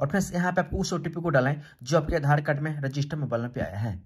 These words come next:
इसके बाद आपको नीचे सबमिट पे क्लिक करना है। इसके बाद आपके सामने कुछ इस तरह का इंटरफेस आएगा, जिसे कि आप यहाँ पे देख सकते हैं। दोस्तों, इस बार आपके जो बैंक खाते में मोबाइल नंबर लिंक है, उस पर भी ओटीपी जाता है।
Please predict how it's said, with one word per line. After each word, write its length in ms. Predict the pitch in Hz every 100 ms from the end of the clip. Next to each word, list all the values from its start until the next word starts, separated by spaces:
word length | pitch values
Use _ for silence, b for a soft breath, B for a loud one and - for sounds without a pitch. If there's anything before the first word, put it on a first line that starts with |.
| _ _ _
इसके 140 | 147 147
बाद 100 | 185
आपको 180 | 185
नीचे 200 | 170 160
सबमिट 400 | 180 - 143 156 175
पे 60 |
क्लिक 200 | 170 110
करना 160 | 110 117
है। 160 | 113 - _ _
इसके 200 | - 143
बाद 40 | 190
आपके 140 | 185
सामने 200 | 185 175
कुछ 180 | 175 165
इस 120 | 156
तरह 120 | 156
का 60 | 151
इंटरफेस 280 | 156 147 147
आएगा, 180 | 120 139 B B 151
जिसे 180 | 151
कि 100 | 175
आप 160 | 156 147
यहाँ 160 | 147 147
पे 100 | 151
देख 80 |
सकते 260 | 131 107 107
हैं। 140 | 90 -
दोस्तों, 260 | 165 202
इस 120 | 196 175
बार 160 | 185 147
आपके 260 | 147 156
जो 160 | 143 131 - B B
बैंक 320 | - 156 185 185
खाते 200 | 165 175
में 100 | 175
मोबाइल 280 | 151 135 151
नंबर 180 | 151 147
लिंक 180 | 147
है, 80 | 143
उस 160 | 147 143
पर 140 | 180
भी 140 | 160 -
ओटीपी 340 | 156 147 175
जाता 260 | 151 139 123
है। 160 | 123